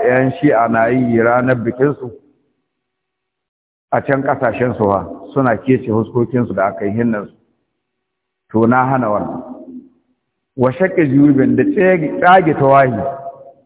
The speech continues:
Mutum ya rika kama riga ta yana kecewa wai don uba ne ya mutu, yana ganin walakanci ya cin mai.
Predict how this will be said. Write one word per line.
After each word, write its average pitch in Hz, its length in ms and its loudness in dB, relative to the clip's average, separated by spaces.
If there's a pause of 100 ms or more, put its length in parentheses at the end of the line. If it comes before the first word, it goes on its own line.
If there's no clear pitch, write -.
(380)
Mutum 131 300 0
ya 143 100 2
rika 131 240 0
kama 135 340 0
riga 127 340 0
ta 131 80 -2
yana 131 300 2
kecewa 131 560 0
wai 127 100 0
don 131 220 2
uba 113 260 0
ne 120 120 -4
ya 120 160 2
mutu, 120 320 -4
yana 123 200 -2
ganin 117 200 -12
walakanci 120 560 -4
ya 107 160 0
cin 113 160 -10
mai. 110 180 -8